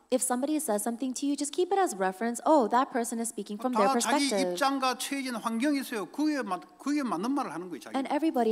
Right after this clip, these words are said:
Speaker 1: has their own perspective and their own environment that they grew up in. They're speaking, that's right for them.
Speaker 2: 그러면 이제 그거는 이제 자기 입장의 말이고.
Speaker 1: But that's just from their perspective.
Speaker 2: 예, 하나님의 말씀.
Speaker 1: We must hold on to God's word.
Speaker 2: 그걸 딱 잡고 있으면 여러분 영적 상태가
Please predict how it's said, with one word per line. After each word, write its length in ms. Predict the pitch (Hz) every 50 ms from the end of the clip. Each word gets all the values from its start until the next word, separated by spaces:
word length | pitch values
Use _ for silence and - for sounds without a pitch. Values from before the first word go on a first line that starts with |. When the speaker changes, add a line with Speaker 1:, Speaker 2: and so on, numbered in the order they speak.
| 226
Speaker 1:
has 160 | 226 214 208 208
their 160 | 208 - -
own 200 | 220 247 269 269 -
perspective 480 | 302 277 - - 196 180 - 202 185
and 80 | 208 214
their 160 | 220 240 -
own 160 | - 240 247 269
environment 540 | 277 262 220 214 220 233 214 202 185 -
that 80 | 202 196
they 160 | - 208 208
grew 240 | - 220 214 214 233
up 160 | 254 247 -
in. 140 | 190 185 185
They're 160 | 220 262 311 302
speaking, 480 | 311 - 294 320 311 262 220 208 208
that's 160 | 220 233 - - 196
right 160 | 175 170 -
for 80 | - 233
them. 480 | 220 247 269 277 240 185 170 160 165
Speaker 2:
그러면 240 | 180 220 254 240 220
이제 100 | 196 190 165
그거는 380 | - - 165 165 208 254 254 220
이제 180 | 175 185 170 165
자기 320 | - - - 180 202 190
입장의 320 | 185 - 240 247 277 285
말이고. 400 | 208 143 110 - 127 127 - - _ _ _ _
Speaker 1:
But 140 | 254 247 -
that's 240 | 277 294 349 339 -
just 220 | - 226 220 -
from 160 | - 294 285 262
their 160 | 294 311 330
perspective. 800 | 330 320 269 233 - - 180 175 - - 180 175 175 175 170 175 175 - 135
Speaker 2:
예, 160 | 135 127 107 92 - _ - -
하나님의 540 | - - 190 185 175 156 151 139 131 123 113
말씀. 400 | 101 92 95 92 - - 160 135 - - - _ _
Speaker 1:
We 100 | 208 214
must 340 | 208 202 202 214 262 - - 247
hold 140 | 208 202
on 120 | 185 185 190
to 120 | - 247 -
God's 320 | - 185 180 190 185 185
word. 160 | 170 170 165
Speaker 2:
그걸 240 | 180 214 233 226 -
딱 320 | - 175 - - - -
잡고 320 | - 202 208 214 - 202 175
있으면 420 | 165 - 208 190 160 127 107 104
여러분 240 | 143 165 175 147 135
영적 320 | 156 196 214 - 196 160
상태가 520 | - 156 143 123 - 156 147 117 101 -